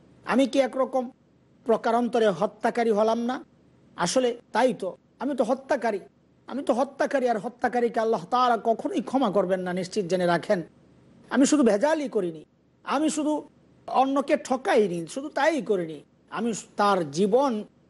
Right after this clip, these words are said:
ধ্বংস করার জন্যে বড় একটা ভূমিকা আমি নিজে নিয়েছি। আমি হত্যাকারী হিসাবে নিজেকে প্রকাশ করলাম। আল্লাহ তাআলা হেফাজত করেন,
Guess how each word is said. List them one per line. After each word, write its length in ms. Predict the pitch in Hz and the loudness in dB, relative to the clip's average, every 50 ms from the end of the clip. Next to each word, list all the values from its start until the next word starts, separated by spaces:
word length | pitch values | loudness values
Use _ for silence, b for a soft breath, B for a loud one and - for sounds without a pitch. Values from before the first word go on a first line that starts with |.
| _ - | _ -4
ধ্বংস 360 | 135 170 240 285 294 254 - 262 | 0 2 2 2 0 0 0 0
করার 380 | 226 - 226 214 208 196 180 | 0 0 2 0 0 0 -2
জন্যে 360 | 165 202 196 196 190 185 170 175 - _ _ _ _ - | -2 -4 -4 -4 -4 -6 -6 -8 -12 _ _ _ _ -2
বড় 240 | 170 202 202 202 190 | 2 2 2 2 0
একটা 200 | 180 185 - 170 | -2 -4 -6 -8
ভূমিকা 580 | 156 143 143 156 202 262 233 175 208 185 165 - - _ _ _ - | -6 -6 -4 -4 -2 -2 0 0 0 0 0 -2 -8 _ _ _ -8
আমি 280 | - 170 190 196 180 | -4 -2 0 0 0
নিজে 280 | 170 175 185 175 170 190 | 0 0 0 2 2 2
নিয়েছি। 540 | 170 175 175 175 170 175 - 196 185 160 - - _ _ _ | 2 2 0 -2 -2 0 2 2 2 2 0 -4 _ _ _
আমি 220 | - 156 170 185 180 | -8 -4 -2 0 0
হত্যাকারী 600 | 139 170 202 - _ - 190 180 - 180 180 175 | 0 0 -2 -2 _ -6 -4 -4 -2 0 0 0
হিসাবে 360 | 170 165 165 185 170 165 170 | 0 0 0 -2 0 0 0
নিজেকে 480 | 165 165 156 170 165 165 180 165 151 - _ _ _ _ - | 0 0 0 0 0 0 -2 -4 -4 -4 _ _ _ _ -2
প্রকাশ 400 | - 180 - - 202 175 147 - | -2 -2 0 0 0 0 0 -2
করলাম। 340 | - 180 160 165 165 160 156 160 - - | -6 -6 -4 -2 -2 -4 -6 -8 -12 -12
আল্লাহ 240 | - 302 302 226 185 | -6 -2 -2 0 -2
তাআলা 300 | 175 - 185 175 175 170 | -2 -4 -4 -4 -4 -2
হেফাজত 560 | 160 165 - 175 - 247 285 269 226 214 175 | -2 -4 -4 -2 0 2 2 2 2 0 -2
করেন, 280 | - 226 214 208 196 175 | 0 0 0 0 0 -4